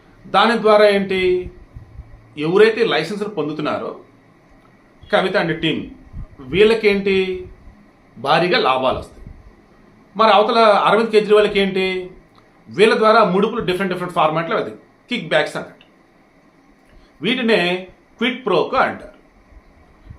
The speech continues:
జగన్మోహన్ రెడ్డి వాళ్ళ నాన్న వైఎస్ రాజశేఖర రెడ్డి ముఖ్యమంత్రిగా ఉన్నప్పుడు చేసింది ఇదే అంటూ ఇక్కడ ఈడీ వాళ్ళు చెప్తున్నది ఏంటి, వంద కోట్లు కాదు,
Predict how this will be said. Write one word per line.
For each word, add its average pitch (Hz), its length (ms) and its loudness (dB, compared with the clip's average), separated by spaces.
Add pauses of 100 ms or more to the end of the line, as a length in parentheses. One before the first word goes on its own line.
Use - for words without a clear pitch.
జగన్మోహన్ 226 680 0
రెడ్డి 208 560 2
వాళ్ళ 175 240 2
నాన్న 214 240 2
వైఎస్ 208 320 0
రాజశేఖర 208 380 0
రెడ్డి 196 220 -2
ముఖ్యమంత్రిగా 180 440 -2
ఉన్నప్పుడు 160 640 -2 (420)
చేసింది 226 360 4
ఇదే 220 760 2
అంటూ 175 520 -2 (840)
ఇక్కడ 208 580 2 (380)
ఈడీ 254 280 -2
వాళ్ళు 226 240 4
చెప్తున్నది 214 480 2
ఏంటి, 190 340 -2
వంద 165 340 0
కోట్లు 220 360 0
కాదు, 233 480 -2